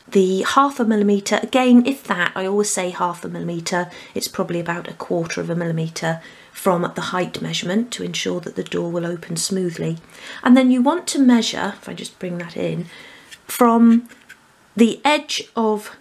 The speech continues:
the wardrobe to the outside edge of this piece, because remember our door is going to be overlapping. So really you want to cut it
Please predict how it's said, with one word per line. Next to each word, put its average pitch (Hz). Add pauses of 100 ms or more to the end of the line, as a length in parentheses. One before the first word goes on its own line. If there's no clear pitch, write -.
(720)
the 190
wardrobe 175 (840)
to 240
the 220 (100)
outside 240
edge 170
of 180
this -
piece, 170
because 208
remember 269
our 226
door 196
is 196
going 190
to -
be 185
overlapping. 175 (220)
So -
really 285
you 196
want 240
to 226
cut -
it -